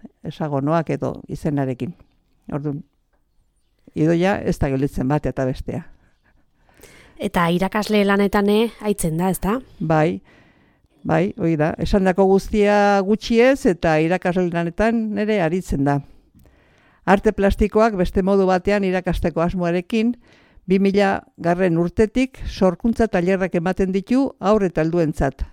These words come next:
Speaker 1: hainbat elkarte, ikastola eta eskoletan. Bi mila hamairuan, lehen esan duten bezala,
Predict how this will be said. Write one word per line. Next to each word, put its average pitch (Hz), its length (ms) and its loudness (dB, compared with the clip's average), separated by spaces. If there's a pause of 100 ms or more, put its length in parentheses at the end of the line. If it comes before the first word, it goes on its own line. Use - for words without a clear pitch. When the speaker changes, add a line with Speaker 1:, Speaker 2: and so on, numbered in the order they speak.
(220)
Speaker 1:
hainbat 190 360 0
elkarte, 214 720 0
ikastola 190 600 0
eta 175 80 -2
eskoletan. 151 580 -2 (1500)
Bi 202 100 4
mila 190 220 4
hamairuan, 190 480 2
lehen 170 160 -2
esan 175 220 -2
duten 180 260 -2
bezala, 220 420 0